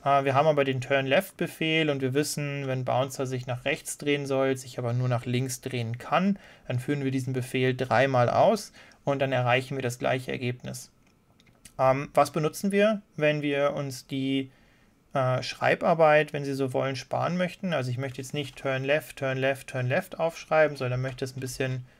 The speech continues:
vielleicht eleganter machen. Vorschleife, genau. Ich schreibe eine Vorschleife. Ähm,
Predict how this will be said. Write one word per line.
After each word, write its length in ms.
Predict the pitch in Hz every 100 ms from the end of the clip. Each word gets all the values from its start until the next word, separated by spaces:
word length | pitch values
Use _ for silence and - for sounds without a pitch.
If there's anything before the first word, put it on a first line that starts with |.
| _ _ _ -
vielleicht 340 | 127 123 123
eleganter 540 | 131 127 127 156 190
machen. 400 | 180 175 190 202 - _
Vorschleife, 720 | - - 107 123 113 113 120
genau. 320 | 131 117 113 101 - - - - - _
Ich 80 | -
schreibe 260 | - 147
eine 100 | 165
Vorschleife. 760 | 123 147 180 - 185 190 226 247 269 _ - - - - -
Ähm, 520 | 143 143 139 139 139